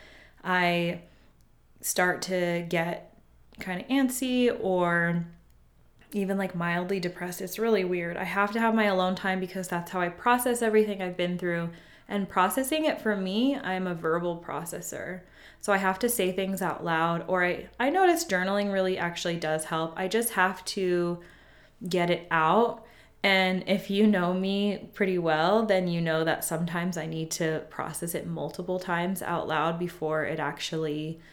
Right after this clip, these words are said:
like, before I can get through it. So I've just been at home talking to myself out loud in the shower, whatever, and just working through any thoughts that I have about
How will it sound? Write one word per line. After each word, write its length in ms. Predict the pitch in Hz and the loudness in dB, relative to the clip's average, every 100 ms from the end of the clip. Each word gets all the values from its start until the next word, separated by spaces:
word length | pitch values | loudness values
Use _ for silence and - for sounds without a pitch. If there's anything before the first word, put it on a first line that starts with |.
| - - | -20 -10
like, 240 | 156 151 | -8 -6
before 340 | - 170 - 147 | -6 -4 -2 -2
I 80 | 151 | -2
can 220 | - 160 | -6 -8
get 260 | 160 - | -8 -8
through 220 | - 156 151 | -6 -4 -2
it. 220 | 147 - | -2 -4
So 480 | - 165 160 160 165 - - - _ - | -4 -2 -2 -2 -6 -14 -20 -20 _ -10
I've 60 | |
just 180 | 180 180 | -6 -2
been 140 | 208 202 | 0 -2
at 140 | 165 | -4
home 640 | - 170 170 175 175 175 - - | -6 -4 -2 -2 -2 -4 -8 -18
talking 440 | - 170 165 202 214 | -10 -8 -6 -2 -2
to 120 | 220 | 0
myself 560 | 214 214 214 208 208 - | 0 0 -2 -2 -4 -6
out 180 | 175 - | -12 -4
loud 380 | 220 233 226 214 | 0 2 2 0
in 100 | 180 | -2
the 80 | 170 | -4
shower, 460 | - 196 202 202 | -2 0 2 0
whatever, 440 | 196 165 165 165 170 | 0 0 0 -2 -4
and 240 | 175 175 | -4 -4
just 280 | 170 165 - | -2 -4 -2
working 340 | 170 170 196 | -4 -2 -4
through 220 | 196 190 | -2 -2
any 220 | 170 165 170 | 0 -2 -2
thoughts 400 | 165 151 - - | -2 -4 -6 -6
that 140 | 165 | -4
I 60 | 156 | -2
have 320 | 151 147 160 | -2 -4 -4
about 460 | 165 156 156 - | -4 -2 -2 -6